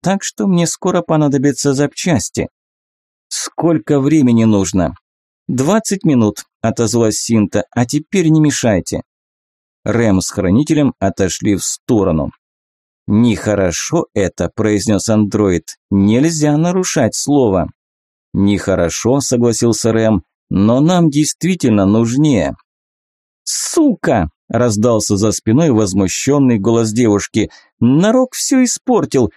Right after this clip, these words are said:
специально пробил все важные органы и импланты чем-то энергетическим». Грая зло пнула кусок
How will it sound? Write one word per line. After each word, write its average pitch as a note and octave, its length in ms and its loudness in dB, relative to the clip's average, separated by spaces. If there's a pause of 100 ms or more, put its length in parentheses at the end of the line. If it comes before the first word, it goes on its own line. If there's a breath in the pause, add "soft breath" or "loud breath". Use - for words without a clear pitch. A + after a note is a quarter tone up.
(120 soft breath)
специально G3 800 0
пробил D#3 400 0
все D3+ 220 0
важные C#3+ 420 0
органы D3+ 480 0
и C#3 240 2
импланты D#3 560 0
чем-то C#3+ 460 0
энергетическим». D3 1000 0 (320 loud breath)
Грая B2+ 560 0
зло A#2+ 300 0
пнула C3 420 0
кусок A2 420 -2